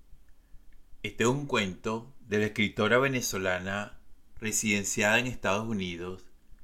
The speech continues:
María Alesia Ixturriaga, incluido en el libro No estamos tan locos como la gente dice.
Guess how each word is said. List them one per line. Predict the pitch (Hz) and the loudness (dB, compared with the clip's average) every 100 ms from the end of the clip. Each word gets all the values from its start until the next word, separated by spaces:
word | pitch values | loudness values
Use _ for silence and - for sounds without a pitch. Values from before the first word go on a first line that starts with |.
| - - - | -18 -14 2
María | 110 110 104 101 | 6 6 6 6
Alesia | 107 110 110 127 127 - | 6 2 0 -2 -2 -4
Ixturriaga, | - 123 - - 120 92 87 78 73 73 73 - - - - - - - - - - - | -6 -4 -4 -4 -4 -2 -4 -4 -6 -12 -16 -20 -20 -20 -20 -20 -20 -20 -20 -20 -18 -2
incluido | 123 107 104 107 107 107 110 123 - | 0 0 2 4 4 6 4 2 0
en | 131 123 | 2 4
el | 113 113 | 6 4
libro | 113 95 95 95 95 - - - - - - 107 | 4 2 0 -2 -6 -14 -20 -20 -20 -20 -14 -4
No | 104 104 110 | 2 2 2
estamos | - - 117 117 117 | 2 4 4 4 -2
tan | 127 120 107 | 0 2 4
locos | 92 - 98 104 - - - - - - | 2 2 -6 -10 -12 -20 -20 -20 -20 -8
como | 120 107 104 | -2 2 2
la | 104 | 0
gente | 104 101 92 107 | -2 -4 -2 -4
dice. | 87 78 - 78 | -6 -10 -12 -12